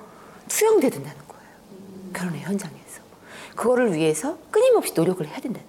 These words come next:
거예요. 이상주의자이신 하나님. <laughs> 제 책 제목.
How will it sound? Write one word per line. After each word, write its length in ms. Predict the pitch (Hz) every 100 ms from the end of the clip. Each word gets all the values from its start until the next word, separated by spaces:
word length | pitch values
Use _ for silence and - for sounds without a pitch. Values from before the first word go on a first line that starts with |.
| -
거예요. 160 | - 214 202 202 202 190 196 196 - - - - - - - - -
이상주의자이신 1200 | - 185 196 170 - 131 127 78 - 143 120 - 135
하나님. 400 | 202 160 127 185 127 - 165 196 233 254 294 240
<laughs> 1120 | - - - - - - 302 403 311 - 196
제 120 | 233
책 240 | 208 330 339
제목. 440 | 226 170 107 -